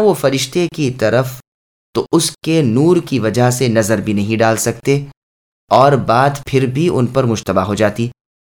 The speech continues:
اور اے نبی صلی اللہ علیہ وسلم، آپ سے پہلے کے نبیوں کے ساتھ بھی تو اسی قسم کا مذاق کیا گیا تھا، چنانچہ اس مذاق و استہزاء کے سبب یہ قومیں ہلاک ہو گئیں۔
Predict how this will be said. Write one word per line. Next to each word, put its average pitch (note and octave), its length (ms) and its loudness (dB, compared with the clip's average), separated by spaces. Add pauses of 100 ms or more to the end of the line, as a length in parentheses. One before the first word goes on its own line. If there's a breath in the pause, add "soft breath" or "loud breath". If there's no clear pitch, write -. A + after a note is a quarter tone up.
(240)
اور - 140 4
اے D3+ 100 4
نبی D#3 220 0
صلی D3+ 200 0
اللہ D3 280 2
علیہ D3 100 0
وسلم، C#3+ 440 -2 (500)
آپ D#3+ 260 4
سے G3 160 0
پہلے F3+ 320 2
کے F3 120 -2
نبیوں D3+ 360 2
کے D#3 140 0
ساتھ C#3+ 380 0
بھی B2+ 300 0
تو D#3 120 2 (100)
اسی C3 240 -2 (100)
قسم C#3 280 0
کا B2+ 120 -2
مذاق A#2 380 2
کیا A2 240 2
گیا G2 240 -2
تھا، B2 220 0 (540)
چنانچہ D#3+ 420 2
اس G3 200 2
مذاق C3+ 460 0
و - 40 0
استہزاء A#2 600 0
کے B2+ 100 0
سبب A#2+ 340 0
یہ A2+ 180 2
قومیں G2+ 360 0
ہلاک G2 340 -2
ہو G2+ 100 -2
گئیں۔ A#2+ 200 0